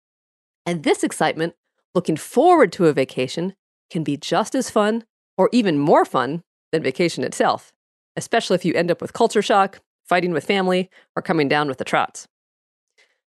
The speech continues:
So the lesson is not only to take your vacation time, but also to relish looking forward to it. Plan the best itinerary for you, whether that involves whitewater rafting or beach feet selfies,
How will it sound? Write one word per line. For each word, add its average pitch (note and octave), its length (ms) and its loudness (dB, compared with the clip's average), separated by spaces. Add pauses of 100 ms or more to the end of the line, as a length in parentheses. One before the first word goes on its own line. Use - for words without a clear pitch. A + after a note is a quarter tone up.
(140)
So - 160 0
the E3 140 2
lesson E3 460 2 (180)
is - 160 -4
not E3 240 -2
only A3+ 260 4
to F#3+ 100 0
take - 360 -2
your F3+ 100 2
vacation B2+ 480 -4
time, E3+ 360 -6 (360)
but - 160 -4
also A3+ 440 2
to - 200 -8
relish G#3+ 600 2
looking E3+ 320 0
forward C3+ 440 -2
to G2+ 160 -4
it. - 140 -6 (500)
Plan F#3 200 -2
the C#3+ 60 -2
best G3 320 0
itinerary C4 560 4
for D#4 220 -2
you, G#3+ 300 2 (400)
whether E3 240 0
that D3+ 180 -2
involves C#3+ 440 -2
whitewater E3+ 440 0
rafting B3 540 2
or D#3+ 200 4
beach G#3+ 320 -2
feet - 200 -2
selfies, - 420 -2